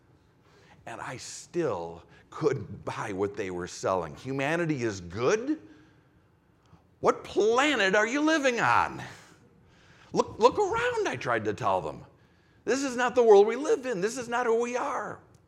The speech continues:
It would be if it wasn't for the conservatives. And I thought about that because I, I was, I was somewhat left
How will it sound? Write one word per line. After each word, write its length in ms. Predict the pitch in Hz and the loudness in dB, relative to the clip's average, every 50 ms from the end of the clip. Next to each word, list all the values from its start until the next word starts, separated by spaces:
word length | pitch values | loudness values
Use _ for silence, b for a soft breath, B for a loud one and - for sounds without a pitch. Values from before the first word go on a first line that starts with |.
| _ _ _ _ _ _ _ _ B B B B B B B B - | _ _ _ _ _ _ _ _ B B B B B B B B -10
It 140 | 117 110 - 120 | -10 -8 -8 -2
would 240 | 113 127 143 147 120 | -2 0 0 0 -2
be 160 | 107 104 95 | -4 -6 -6
if 100 | 87 104 | -4 -4
it 80 | 101 85 | -4 -2
wasn't 300 | 98 98 87 101 95 82 | -2 -4 -4 -6 -10 -8
for 120 | 101 92 | -8 -8
the 100 | 85 82 | -8 -8
conservatives. 1000 | - 92 82 - - 95 87 82 73 76 - - - - - - - - - - - - _ _ _ _ - - _ _ _ _ _ _ _ _ _ _ _ _ _ _ _ _ _ _ _ _ _ b b b b b b b b b b b b - - - - - | -10 -12 -14 -10 -8 -6 -6 -6 -6 -10 -14 -16 -20 -20 -20 -20 -20 -20 -20 -20 -20 -20 _ _ _ _ -20 -20 _ _ _ _ _ _ _ _ _ _ _ _ _ _ _ _ _ _ _ _ _ b b b b b b b b b b b b -20 -20 -16 -4 -2
And 120 | 226 226 | 0 2
I 60 | 233 247 | 2 0
thought 320 | 247 - 247 269 302 302 | 0 2 2 4 4 4
about 240 | 247 185 160 156 165 | 6 6 6 6 6
that 180 | 170 185 196 | 4 2 2
because 260 | 226 190 - 226 190 220 - | 0 2 2 2 2 2 -2
I, 60 | 180 - 180 190 - | -6 -6 -6 -8 -2
I 120 | - 185 214 | 0 0 0
was, 300 | 220 220 196 160 147 131 | 2 2 0 0 0 0
I 140 | 160 175 190 | 2 2 4
was 200 | 185 175 156 175 | 4 2 2 4
somewhat 300 | 196 180 165 151 147 135 | 2 4 6 4 4 4
left 640 | 131 123 131 147 170 175 - - - - - 127 | 2 2 2 2 2 2 -2 -6 -12 -16 -18 -18